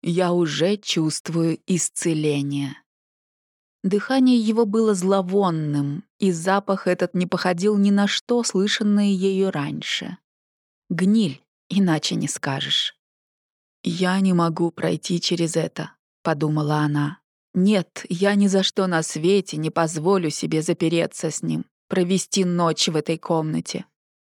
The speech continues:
Я должна увести его с собой в Эдинбург, держать рядом, а потом, как-нибудь ночью, когда он поправится». А поправится ли он когда-нибудь?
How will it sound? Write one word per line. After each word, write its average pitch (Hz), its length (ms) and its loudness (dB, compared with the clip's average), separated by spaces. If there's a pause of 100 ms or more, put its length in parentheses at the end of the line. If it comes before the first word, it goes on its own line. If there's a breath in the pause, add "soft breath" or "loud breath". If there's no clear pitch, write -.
(320)
Я 180 140 2
должна 190 500 2
увести 190 540 0
его 196 280 2
с 180 60 -6
собой 160 600 -2
в 165 120 0
Эдинбург, 160 840 -2 (180)
держать 175 560 0
рядом, 156 500 -2 (120)
а 170 120 -2
потом, 214 520 0 (260)
как-нибудь 147 560 -6
ночью, 165 460 -2
когда 156 340 -2
он 151 140 -2
поправится». 226 760 -2 (600)
А 185 120 -4
поправится 220 720 0
ли 160 160 2
он 214 260 2
когда-нибудь? 180 1160 0